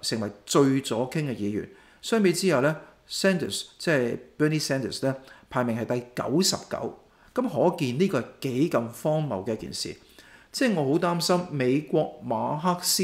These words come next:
主義會重臨。唔單止綏靖主義嘅問題，而且係美國馬克思主義重臨嘅話呢，會摧毀咗成個美國嘅立國-，立國根-，嘅基礎㗎。咁呢個摧毀呢，係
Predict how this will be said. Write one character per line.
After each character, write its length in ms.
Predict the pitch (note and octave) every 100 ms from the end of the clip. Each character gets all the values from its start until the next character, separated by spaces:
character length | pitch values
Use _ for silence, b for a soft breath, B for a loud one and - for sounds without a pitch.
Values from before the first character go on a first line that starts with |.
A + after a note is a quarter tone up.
| F3
主 180 | - A#2
義 420 | C3 C3+ A#2+ G#2
會 80 | A2
重 180 | - E2
臨。 1000 | E2+ - _ _ _ _ - - _ - D3+
唔 220 | D#3 D#3+
單 240 | G3 A#3
止 160 | G3+ F3
綏 300 | E3 G#3+ G3+
靖 260 | G3 C#3 B2
主 160 | -
義 260 | D#3 D#3+ C3+
嘅 80 | C3
問 160 | A#2
題， 100 | A#2
而 220 | E2 A2+
且 180 | A#2+ G#3
係 60 | E3 B B -
美 340 | C3 B2+ F3
國 340 | F3+ F3+ - -
馬 320 | C3+ B2+ D3+
克 160 | F3+ F3
思 300 | - G3 F3+
主 180 | - E3
義 100 | C#3+
重 220 | G2 F#2+
臨 60 | G2+
嘅 60 |
話 140 | G2+ G#2+
呢， 120 | C3 B B B
會 140 | C#3
摧 340 | C3+ - F3 E3
毀 140 | B2
咗 320 | B2+ B2+ -
成 280 | A#2+ F2+ G2
個 140 | G#2 A#2
美 360 | G2+ F2+ G#2+
國 180 | A2+ G#2
嘅 80 | G#2
立 80 | F2+ -
國-， 180 | G2+ -
立 80 | G2 -
國 120 | G#2
根-， 220 | A#2+ A#2+ - - -
嘅 160 | G#2+ G#2+
基 180 | C3
礎 320 | B2 - G2+ G2+
㗎。 60 | - _ _ _ _ _ _ _ _ _ - B B B -
咁 80 |
呢 80 | F#3
個 60 | F3+
摧 240 | - F#3+
毀 180 | E3 A#2
呢， 160 | C#3+ D3+ B B B B B
係 360 | B2+ A#2+ A#2